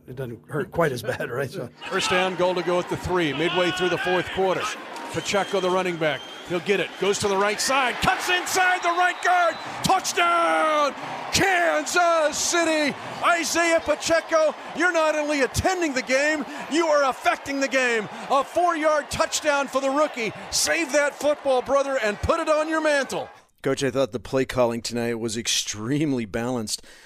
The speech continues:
Speaker 3: not just between the run and passing games, but also within each of those. Mahomes hits, I think, ten different receivers,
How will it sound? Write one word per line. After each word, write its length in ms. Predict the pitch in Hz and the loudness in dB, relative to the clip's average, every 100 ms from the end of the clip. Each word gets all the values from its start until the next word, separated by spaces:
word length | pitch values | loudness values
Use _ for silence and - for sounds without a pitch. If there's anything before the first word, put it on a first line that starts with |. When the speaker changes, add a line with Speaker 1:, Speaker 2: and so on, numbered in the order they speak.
| - _ | -20 _
Speaker 3:
not 200 | 156 277 | 2 2
just 220 | 330 - | 2 0
between 300 | 202 - 220 | -2 -2 2
the 100 | 151 | 2
run 220 | 123 170 | 2 2
and 120 | 151 - | 0 -2
passing 440 | 170 175 - 139 | -4 -4 -2 -2
games, 320 | 110 107 101 | -2 -4 -4
but 120 | 110 | -2
also 320 | 123 170 - 143 | 0 0 -2 -2
within 360 | 117 139 254 | 0 2 2
each 240 | 247 - 123 | 2 -2 -4
of 80 | |
those. 320 | 101 104 101 - - - - | -4 -6 -6 -10 -16 -16 -8
Mahomes 400 | 113 151 160 143 | -2 0 0 0
hits, 340 | 131 - - - _ - - | -2 -2 -4 -8 _ -14 -10
I 60 | |
think, 180 | 113 110 | -10 -6
ten 280 | - 196 202 | 0 2 2
different 340 | 170 - 185 135 | 0 0 -4 -2
receivers, 640 | 123 147 151 165 160 - | -2 -2 -2 -2 -4 -6